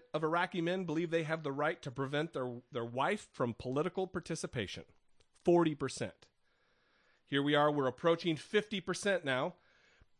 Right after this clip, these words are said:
Forty-seven percent of Iraqi men believe they have the right to prevent their wife from working outside the home.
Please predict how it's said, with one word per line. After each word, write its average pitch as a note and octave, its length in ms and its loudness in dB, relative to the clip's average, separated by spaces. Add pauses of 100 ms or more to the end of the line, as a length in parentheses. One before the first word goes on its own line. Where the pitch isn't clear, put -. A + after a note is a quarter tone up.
(840)
Forty-seven A#3 840 2
percent G#3 380 -2
of G3+ 80 -2
Iraqi G3 400 0
men G3 240 -2
believe E3+ 280 0
they D#3+ 120 0
have D#3+ 180 -2
the D#3 80 0
right D#3 300 -2
to D3 80 -12
prevent C#3+ 400 -4
their C3+ 100 -4
wife C#3+ 360 -2
from C3 200 -6
working E3+ 340 -2
outside D#3+ 580 2
the C3+ 100 4
home. E3 500 2